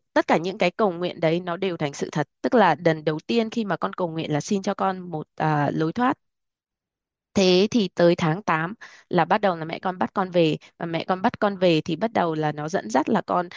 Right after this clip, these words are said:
gặp những người mà dẫn dắt con tới, tới con đường tâm linh. Và đến, à, đến khoảng tháng chín hai nghìn không trăm mười ba đấy là con gặp, à, cô Huyền ở đạo tràng Phúc Tuệ, là cô là người dẫn dắt con tới với Deep Core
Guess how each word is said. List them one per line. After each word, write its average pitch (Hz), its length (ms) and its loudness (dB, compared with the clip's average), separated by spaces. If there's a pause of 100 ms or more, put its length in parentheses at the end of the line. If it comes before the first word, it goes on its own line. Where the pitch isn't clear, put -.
(200)
gặp - 180 0
những 185 200 -6
người 214 160 4
mà 156 140 0
dẫn - 220 0
dắt 285 200 0
con 214 240 0
tới, 175 180 0
tới 175 140 0
con 202 220 -4
đường 185 160 -2
tâm 190 220 -2
linh. 190 260 -2
Và 165 180 0
đến, 156 280 -2 (380)
à, 160 520 4 (320)
đến 185 360 0 (220)
khoảng 165 420 -2
tháng 170 420 -2 (120)
chín 220 500 -2
hai 226 220 0
nghìn 185 260 -6
không 196 200 -8
trăm 196 220 -4
mười 170 120 0
ba 175 220 2
đấy 165 200 2
là 185 120 2
con 185 180 -6
gặp, 180 220 -4 (480)
à, 156 520 2 (680)
cô 208 260 -2
Huyền 180 360 -4
ở 143 160 0
đạo - 180 -2 (120)
tràng 156 280 -4
Phúc - 220 -6
Tuệ, 208 160 2 (140)
là 160 220 2
cô 190 140 0
là 165 100 2
người 151 180 0
dẫn 170 220 0
dắt 294 240 -4
con 170 280 0 (120)
tới 165 220 2
với 160 240 -2
Deep 262 160 2
Core 190 200 2